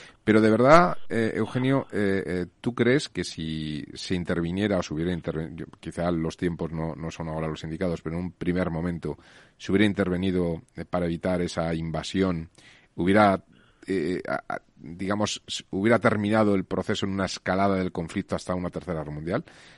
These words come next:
Porque una guerra mundial, aparte de ser, eh, autodestructiva por los dos lados, eh, luego hay un día después y hay que terminar por ganar la guerra, ¿no?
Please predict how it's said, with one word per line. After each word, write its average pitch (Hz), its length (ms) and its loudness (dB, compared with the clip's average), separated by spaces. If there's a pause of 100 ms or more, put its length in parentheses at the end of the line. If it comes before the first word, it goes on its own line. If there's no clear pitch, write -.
(120)
Porque 80 220 -6
una 92 380 2
guerra 95 220 2
mundial, 101 520 6 (180)
aparte 87 360 -4
de 87 80 -2
ser, 95 240 0 (120)
eh, 82 300 -2 (100)
autodestructiva 85 840 -2
por 76 220 -8
los 76 120 -6
dos 80 180 -6
lados, 90 380 -2 (360)
eh, 76 240 -4
luego 85 200 0
hay 90 120 4
un 85 100 -2
día 82 160 0
después 90 580 -2
y 85 120 -4
hay 82 80 -4
que 87 80 -4
terminar 80 460 -4
por 78 180 -4
ganar 73 280 -6
la 69 140 -6
guerra, 95 320 2
¿no? 113 180 -2